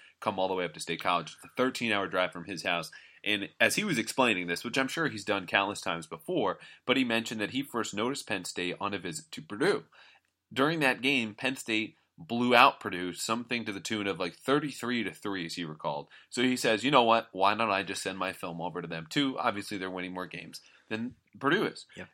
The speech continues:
Speaker 1: And so his brother did. They sent an offer immediately. Obviously, you know, what transpired afterward, uh, was a commitment. And, you know, I, it's,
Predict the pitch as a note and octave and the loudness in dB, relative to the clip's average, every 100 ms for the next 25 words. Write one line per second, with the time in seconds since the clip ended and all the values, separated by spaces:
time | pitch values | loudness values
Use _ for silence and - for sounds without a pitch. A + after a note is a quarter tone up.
0 | - A#2+ A2+ A#2+ G#2+ A2 C#3 D3+ A2 G2 | -2 -2 2 2 4 8 8 8 2 0
1 | F2+ A2 _ _ - A2 B2 A#2+ B2 A#2 | 0 -8 _ _ 0 2 2 2 0 0
2 | A2+ G2+ G2+ - F2+ G2+ B2 C3 A2 B2+ | 4 4 4 2 -4 0 2 2 2 -2
3 | A#2 _ - G#2+ F#2+ G2 - F#2 D#2+ - | -2 _ -6 -2 -2 -4 -4 -4 -6 -8
4 | F2+ F2 E2 F#2+ - F#2+ - F2+ F2 G2+ | -6 -6 -6 -6 -6 -6 -2 0 2 2
5 | - G#2 G2+ F2+ - _ - E2+ E2+ F2+ | 0 -4 -4 -4 -14 _ 0 2 0 -2
6 | D#2+ D#2+ G2+ B2 C3+ B2+ _ _ _ G2+ | -8 -4 -2 0 -2 -6 _ _ _ -2
7 | G2+ G2 F#2+ F#2+ - C3 G#2 G2+ A#2+ - | 0 0 -2 -10 -8 0 2 2 -2 -6
8 | - A#2 A2+ - | -6 -4 -2 -6